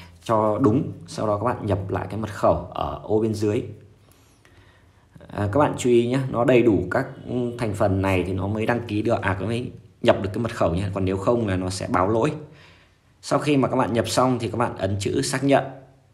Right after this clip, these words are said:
để chúng ta kết thúc cái phần nhập mật khẩu, thiết lập mật khẩu. Sau khi thiết lập xong thì nó sẽ cho chúng ta cái thông tin lại để chúng ta đăng nhập lại. Thì các bạn điền cái thông tin lại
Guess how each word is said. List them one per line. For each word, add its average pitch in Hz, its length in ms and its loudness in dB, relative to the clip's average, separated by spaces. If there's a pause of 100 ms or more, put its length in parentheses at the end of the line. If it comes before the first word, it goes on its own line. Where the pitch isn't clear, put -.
để 85 180 -4
chúng 92 140 -8
ta 104 340 -2
kết - 160 -6
thúc 147 180 -6
cái - 100 -8
phần 95 400 -2
nhập 85 160 -4
mật - 120 -12
khẩu, 87 180 -2 (1000)
thiết 120 120 -4
lập 110 160 -2
mật 95 200 -6
khẩu. 87 140 -2 (720)
Sau 156 200 6
khi 151 100 0
thiết 160 140 0
lập 139 160 4
xong 131 260 4
thì 120 100 -2
nó 110 100 -2
sẽ - 220 -8
cho 113 200 2
chúng 110 100 -8
ta 113 160 0
cái 113 120 -6
thông 120 200 -6
tin 120 240 4 (640)
lại 107 380 0
để 80 100 -6
chúng 87 100 -8
ta 113 100 0
đăng 107 160 -2
nhập 87 180 -2
lại. 92 280 0 (220)
Thì 92 100 -6
các 95 100 -8
bạn 110 180 -2 (100)
điền 101 260 2
cái 95 120 -6
thông 117 220 -4
tin 127 240 6
lại 101 320 0